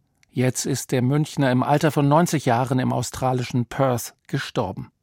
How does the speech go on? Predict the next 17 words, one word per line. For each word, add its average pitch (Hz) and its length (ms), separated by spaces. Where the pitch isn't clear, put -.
Der 123 100
Regisseur, 131 480
Produzent 151 560
und 143 160
Autor 143 400
schuf 131 300
mehr 151 180
als 139 180
vierzig - 540
Spielfilme, 139 720
vierzehn 139 460
Romane 123 720
sowie 131 320
Erzählungen, 131 640
Kurzgeschichten - 800
und 127 220
Bühnenstücke. 131 720